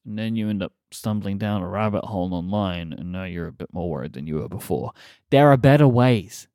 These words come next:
to get the answers that you want rather than Googling or being on TikTok. The care that you deserve from trusted professionals and not random people on the internet. That is the better way to get these answers. ZocDoc helps you find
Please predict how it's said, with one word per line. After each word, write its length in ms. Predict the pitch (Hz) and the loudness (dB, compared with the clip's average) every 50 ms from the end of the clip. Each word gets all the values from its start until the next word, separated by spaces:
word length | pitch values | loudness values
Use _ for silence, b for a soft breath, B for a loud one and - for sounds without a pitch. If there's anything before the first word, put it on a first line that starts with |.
| _ _ - | _ _ -10
to 80 | 120 | -10
get 220 | - - 117 101 - | -8 -6 -8 -6 -6
the 120 | 113 - - | -8 -6 -4
answers 380 | 117 117 120 117 - - 113 - | -2 -2 -2 -4 -4 -8 -10 -10
that 160 | - - - | -10 -12 -12
you 100 | 110 110 | -12 -12
want 380 | 104 104 101 113 113 92 - _ _ | -6 -2 0 0 0 0 -4 _ _
rather 260 | 101 95 87 92 98 | -10 -10 -10 -10 -10
than 220 | 98 101 101 98 98 | -12 -12 -12 -10 -8
Googling 500 | 101 104 117 110 101 90 - - 87 90 | -4 -4 -4 -4 -4 -6 -8 -12 -16 -14
or 260 | 82 - - - - _ _ _ _ _ _ _ _ _ - | -12 -12 -12 -12 -14 _ _ _ _ _ _ _ _ _ -14
being 200 | - 90 92 98 | -12 -10 -8 -8
on 80 | 98 | -8
TikTok. 500 | - - 104 - - 113 76 - - _ _ _ _ _ _ _ _ _ _ _ _ _ - | -6 -6 -8 -4 -4 -6 -6 -6 -10 _ _ _ _ _ _ _ _ _ _ _ _ _ -6
The 80 | - - | -6 -4
care 400 | - - 160 147 156 160 160 156 | 2 4 6 8 8 8 6 4
that 180 | 135 - - 110 | 2 -2 -2 0
you 180 | 120 127 131 | 2 2 2
deserve 460 | 123 - 117 107 - 117 113 113 110 | 2 -2 -6 -2 -2 0 0 0 -2
from 160 | - - 104 101 | -4 -8 -14 -12
trusted 400 | - - 120 113 - - 117 - | -10 -10 -10 -10 -10 -16 -16 -16
professionals 580 | - 107 - 113 107 107 - 110 98 101 110 | -16 -10 -8 -8 -8 -8 -8 -8 -8 -8 -8
and 140 | - - 104 | -8 -6 -2
not 160 | 107 110 - - | -2 -2 -2 -2
random 360 | 113 107 104 104 101 101 101 | -4 -4 -4 -4 -6 -8 -8
people 260 | 107 107 98 - 101 | -8 -8 -6 -6 -6
on 160 | 98 71 - | -6 -6 -8
the 60 | 101 | -10
internet. 460 | 92 - 98 107 - - 90 - - _ _ _ - | -8 -8 -10 -10 -10 -12 -14 -16 -16 _ _ _ 0
That 240 | 135 120 120 123 120 | 2 2 4 4 2
is 160 | 123 120 113 | 0 -2 -2
the 100 | - 123 | -4 -6
better 520 | 113 - 113 104 107 - - 117 107 110 104 | -4 -4 -4 -6 -6 -8 -10 -10 -10 -10 -12
way 320 | - 104 101 101 101 95 101 - | -12 -12 -10 -10 -10 -10 -12 -10
to 120 | - 113 104 | -8 -10 -8
get 220 | - 95 87 90 - | -8 -10 -12 -12 -14
these 200 | 95 90 107 104 | -16 -16 -14 -14
answers. 480 | 82 78 69 - - - - - - _ _ B B B B B B | -14 -14 -14 -14 -16 -18 -16 -18 -20 _ _ B B B B B B
ZocDoc 540 | B - 139 147 - - - 156 151 - - | B 4 4 4 4 4 0 0 0 0 -4
helps 340 | - - 135 135 - - - | -6 -4 -4 -4 -4 -8 -14
you 220 | 104 104 117 135 | -12 -10 -10 -10
find 440 | 135 - - 123 110 101 98 95 | -10 -10 -12 -10 -10 -10 -10 -12